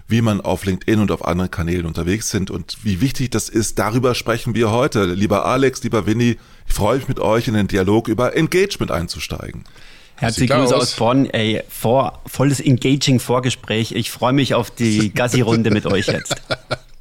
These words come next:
Speaker 1: Ja, wir haben das heute sehr strukturiert gemacht, weil Engagement sollte
Speaker 3: <laughs>
Speaker 1: strukturiert sein. Und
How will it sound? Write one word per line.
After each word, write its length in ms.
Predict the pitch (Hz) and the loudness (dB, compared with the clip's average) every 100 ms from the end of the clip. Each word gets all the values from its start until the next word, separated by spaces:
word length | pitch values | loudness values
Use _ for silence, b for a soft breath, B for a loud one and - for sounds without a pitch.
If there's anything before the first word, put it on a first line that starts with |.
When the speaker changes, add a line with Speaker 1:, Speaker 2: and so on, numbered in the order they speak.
| - - B B B B | -20 -20 B B B B
Speaker 1:
Ja, 260 | 107 151 147 | 0 2 2
wir 100 | 147 | 2
haben 100 | 170 | 2
das 160 | 151 | 2
heute 240 | 151 156 120 | 0 2 2
sehr 240 | 113 165 | 2 0
strukturiert 640 | - - - 123 123 170 | 0 -4 -2 0 0 0
gemacht, 320 | - 113 123 - | 0 0 0 0
weil 140 | 87 | 0
Engagement 520 | 104 110 139 147 127 | 0 0 0 -2 -4
sollte 460 | - 117 107 127 135 | -4 0 2 2 0
Speaker 3:
<laughs> 0 | |
Speaker 1:
strukturiert 560 | - 117 98 101 120 | -2 -2 0 0 0
sein. 300 | - 113 107 | 0 0 0
Und 280 | 87 98 110 | 0 -2 -2